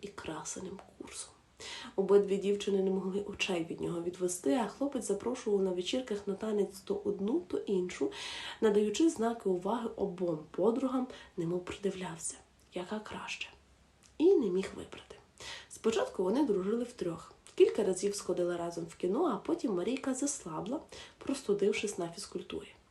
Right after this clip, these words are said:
Ігор з Ірою прийшли провідати її. Вони принесли шоколадку і яблук,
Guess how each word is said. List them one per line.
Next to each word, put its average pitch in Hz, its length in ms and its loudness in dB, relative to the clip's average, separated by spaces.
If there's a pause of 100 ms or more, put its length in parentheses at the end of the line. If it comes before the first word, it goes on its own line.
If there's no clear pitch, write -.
(460)
Ігор 247 340 2
з - 200 -12
Ірою 208 440 4
прийшли 202 440 -2
провідати 196 640 -2
її. - 340 -8 (500)
Вони 370 200 8
принесли 185 460 0
шоколадку 202 680 0
і 175 120 0
яблук, 214 460 0